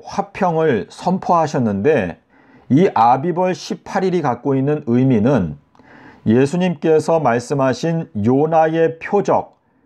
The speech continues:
비둘기의 표적을 깨닫게 되는 사람만이 깨닫게 될 수 있는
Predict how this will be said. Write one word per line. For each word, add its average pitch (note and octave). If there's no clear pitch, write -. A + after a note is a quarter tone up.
비둘기의 E3+
표적을 E3+
깨닫게 G3+
되는 D3+
사람만이 F3
깨닫게 F3
될 B2+
수 C3
있는 A2+